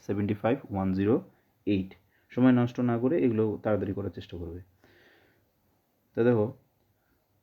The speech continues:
থ্রি, তাহলে এবার দেখো, থ্রি কী করবো আমরা? থ্রি দিয়ে আমরা থ্রিটাকে থেকে শুরু করে টুয়েলভ মেলানোর চেষ্টা করবো। তাহলে এমন করে মেলানোর চেষ্টা করবো যাতে পরের নাম্বারগুলো সেম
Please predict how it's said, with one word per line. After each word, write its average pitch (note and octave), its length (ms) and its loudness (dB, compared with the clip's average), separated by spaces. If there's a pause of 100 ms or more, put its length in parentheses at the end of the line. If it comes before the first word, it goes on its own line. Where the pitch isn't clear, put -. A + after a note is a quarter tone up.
(340)
থ্রি, C#3 280 6 (320)
তাহলে A#2+ 220 0
এবার B2 160 2
দেখো, C3 280 0
থ্রি C#3 220 2
কী C3+ 160 -2
করবো C3+ 200 4
আমরা? C#3+ 320 0 (840)
থ্রি B2+ 160 4
দিয়ে C3+ 180 6
আমরা C3+ 200 2 (320)
থ্রিটাকে C3 460 0
থেকে C#3+ 340 -4
শুরু A#2+ 200 -2
করে B2+ 140 0 (220)
টুয়েলভ C3 260 4
মেলানোর G2+ 380 -2
চেষ্টা - 200 -10
করবো। G2 180 -10 (440)
তাহলে G#2+ 220 -4
এমন A#2+ 160 6
করে D3 120 4
মেলানোর C#3+ 260 2
চেষ্টা C#3 180 -4
করবো C#3 160 0
যাতে C#3+ 180 0
পরের B2+ 320 2
নাম্বারগুলো A#2+ 400 2
সেম A2+ 260 -6